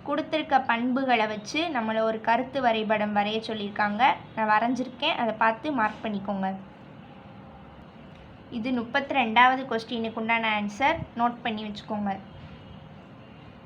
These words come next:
முப்பத்தி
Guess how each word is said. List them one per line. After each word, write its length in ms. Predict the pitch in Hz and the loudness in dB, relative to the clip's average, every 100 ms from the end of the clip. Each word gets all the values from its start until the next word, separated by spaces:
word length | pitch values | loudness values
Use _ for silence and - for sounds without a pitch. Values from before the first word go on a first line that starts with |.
| - - - - - - - - - - - - - - - - - - - - - - - - - - - - - - - - | -20 -20 -20 -20 -20 -20 -20 -20 -20 -20 -18 -18 -18 -18 -18 -20 -20 -20 -20 -20 -20 -20 -20 -14 -14 -12 -16 -18 -18 -18 -18 -12
முப்பத்தி 400 | 262 247 277 277 | -10 -2 -2 0